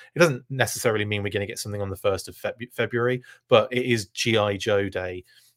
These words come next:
Um, so I, I would expect something, even if it's just like, like, you know, like, like we had last year, render reveals, um, and then pre-order drops later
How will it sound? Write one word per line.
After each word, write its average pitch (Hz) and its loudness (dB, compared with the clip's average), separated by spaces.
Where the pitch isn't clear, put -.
Um, 101 0
so 95 2
I, 110 2
I 110 0
would 110 0
expect - -6
something, 98 -2
even 180 4
if 185 0
it's 143 -2
just - -2
like, 123 -4
like, 117 -4
you 131 -2
know, 98 0
like, 98 -2
like 107 -4
we 107 -8
had 101 -6
last 110 -2
year, 110 -2
render 107 0
reveals, 104 0
um, 95 0
and 107 -4
then 98 -2
pre-order 104 2
drops 101 -4
later 98 -2